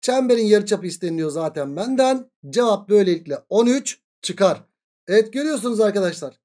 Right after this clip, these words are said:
Gerçekten de çemberdeki en etkili silahımız neymiş? Yarıçap. Bunu unutma. Gerçekten bu ders çok önemliydi. Çok güzel şey öğrendin. Bazen aynı şeyleri tekrar etmişsin gibi hissedebilirsin ama çemberde çoğu şey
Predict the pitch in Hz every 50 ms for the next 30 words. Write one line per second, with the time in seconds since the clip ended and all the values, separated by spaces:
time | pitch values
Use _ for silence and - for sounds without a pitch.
0 | _ 143 208 233 269 254 - 262 240 - 226 208 202 180 165 175 202 - _ _
1 | _ _ _ _ _ - - 214 247 269 269 285 269 247 214 214 - - 180 180
2 | 208 240 262 262 - _ 220 214 196 202 208 214 214 202 190 170 143 151 208 247
3 | 262 262 269 269 - - _ _ _ _ _ _ 151 143 156 156 143 135 123 135
4 | 190 247 - - - 208 202 208 202 202 202 208 208 - _ _ _ _ _ _
5 | _ 147 175 226 247 262 254 254 262 262 262 233 240 240 254 262 _ _ _ _
6 | _ _ _ - 185 220 262 277 - 247 233 - - 214 185 185 180 180 214 180
7 | 202 185 160 - - _ - 196 170 196 190 196 220 233 240 240 254 254 226 262
8 | 269 277 _ _ _ _ _ _ _ - 180 180 180 - 226 208 240 247 254 240
9 | - 262 262 262 262 262 262 262 254 247 277 277 247 _ _ _ _ _ _ _
10 | _ _ _ _ _ - 208 240 269 262 254 262 254 254 262 262 233 - 247 254
11 | 262 254 - - 226 214 220 240 240 247 247 - 233 202 208 233 226 220 233 214
12 | 233 214 202 220 226 233 240 240 240 226 190 247 269 269 254 208 147 113 _ _
13 | _ _ _ _ - 180 185 208 233 240 247 254 254 240 233 233 - 220 247 285
14 | 294 - 254 262 247 240 226 196